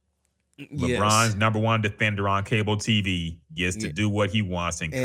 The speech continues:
Speaker 1: And
Speaker 2: back
Speaker 1: I
Speaker 2: like
Speaker 1: think,
Speaker 2: nothing
Speaker 1: I think,
Speaker 2: happened.
Speaker 1: honestly, I think he only came back to, they was in L A, and all he do is talk about the damn, uh, Lakers and LeBron. So they probably
Speaker 2: Mm-hmm.
Speaker 1: like, "All right, you know what?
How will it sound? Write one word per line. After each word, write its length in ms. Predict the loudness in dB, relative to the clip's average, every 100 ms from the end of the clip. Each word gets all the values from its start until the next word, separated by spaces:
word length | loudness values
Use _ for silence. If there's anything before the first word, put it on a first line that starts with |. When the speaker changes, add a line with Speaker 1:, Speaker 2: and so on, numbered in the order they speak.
| 0
Speaker 1:
And 80 |
Speaker 2:
back 140 | 2 4
Speaker 1:
I 40 | 4
Speaker 2:
like 80 |
Speaker 1:
think, 140 | 4 4
Speaker 2:
nothing 180 | 2 2
Speaker 1:
I 100 | 4
think, 200 | 4 2
Speaker 2:
happened. 160 | -6 0
Speaker 1:
honestly, 500 | 4 4 4 2 2
I 80 | 2
think 200 | 0 2
he 140 | 2
only 240 | 2 0 -2
came 260 | -2 0
back 200 | 0 -2
to, 120 | -2
they 200 | 0 2
was 180 | 2 2
in 160 | 0 0
L 240 | 0 2
A, 260 | 2 2 -2 _ -18 -20 _ _ _ _ _ -8
and 500 | -4 -2 -2 -2 -4 -2
all 240 | 2 4
he 80 | 4
do 200 | 4 4
is 80 | 2
talk 240 | 2 2
about 260 | 2 2 0
the 60 | 0
damn, 420 | 0 2 2 -2 -2
uh, 420 | 0 2 0 -2
Lakers 500 | 0 0 0 -2 -2
and 120 | -4
LeBron. 600 | -4 -2 -2 -2 -4 -8 -14 _ _
So 60 | -6
they 240 | -2 0 2
probably 180 | 2
Speaker 2:
Mm-hmm. 80 | 0
Speaker 1:
like, 180 | -4 -10
"All 80 | -14
right, 220 | -12 -8
you 100 | -6
know 140 | -4
what? 300 | -4 -4 -4